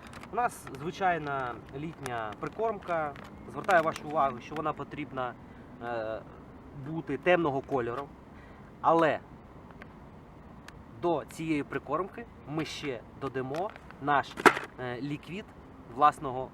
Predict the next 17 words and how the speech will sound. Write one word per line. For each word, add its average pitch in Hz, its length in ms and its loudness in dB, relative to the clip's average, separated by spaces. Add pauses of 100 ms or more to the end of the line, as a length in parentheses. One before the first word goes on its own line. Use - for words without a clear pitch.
(120)
виробництва. 120 680 -4 (880)
Е, 139 480 4 (220)
якщо 180 360 -2
ви 170 280 4 (520)
хочете, 151 420 -2
щоб 139 220 -6
ми 160 180 2
вам 131 260 6 (240)
показали, 131 680 4 (400)
як 139 280 6 (440)
готувати 135 500 2
ліквід 123 340 -8 (240)
в - 20 -16
домашніх 135 580 0
умовах, 135 540 -4
ліквід 139 320 -8
називається 117 460 0